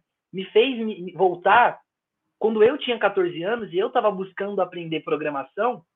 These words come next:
e não tinha, cara, não tinha computador, a internet era muito ruim. É,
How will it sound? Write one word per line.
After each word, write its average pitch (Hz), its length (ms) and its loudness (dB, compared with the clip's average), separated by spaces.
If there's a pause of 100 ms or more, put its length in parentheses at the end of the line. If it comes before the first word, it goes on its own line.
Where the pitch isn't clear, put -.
(300)
e 240 60 -8
não 370 160 -8
tinha, 285 300 -6
cara, 185 260 4
não 156 60 -10
tinha 233 140 -6
computador, 202 500 0
a 185 40 -8
internet 190 380 -4
era 196 120 -2
muito 190 240 -10
ruim. 175 300 -10 (580)
É, 160 720 -2